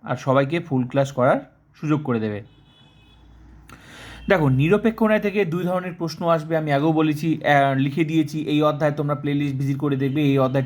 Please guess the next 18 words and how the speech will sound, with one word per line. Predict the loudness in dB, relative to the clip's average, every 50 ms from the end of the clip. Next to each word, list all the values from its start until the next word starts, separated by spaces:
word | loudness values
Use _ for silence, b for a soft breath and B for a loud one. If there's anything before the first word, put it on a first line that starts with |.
| -2
টিকা | -6 -6 0 2 2 2
কী | 2 -2 -8
কী | -6 -2 0 0
আসবে | 2 2 0 -2 -4
সেটা | -4 -4 -2 2 2
লিখে | 2 2 2 0 0
দিয়েছি, | 0 0 0 0 -2 -2
ওগুলো | -2 2 2 2
মুখস্থ | 2 2 0 -2 -2 -2 -2
করতে | 0 0 0 0 2 2
হবে, | 2 2 2
সঙ্গে | 0 0 0 2 2 2 2
যত | 2 2 2 2 2
ধরনের | 2 2 2 2 -2 0
লজিক | 2 2 2 0 0 -4
আছে | -4 -4 -4 -4
সব | -4 -4 -4 -4
শিখিয়েছি। | -8 -12 -10 -6 -4 -4 -4 -4 -6 -12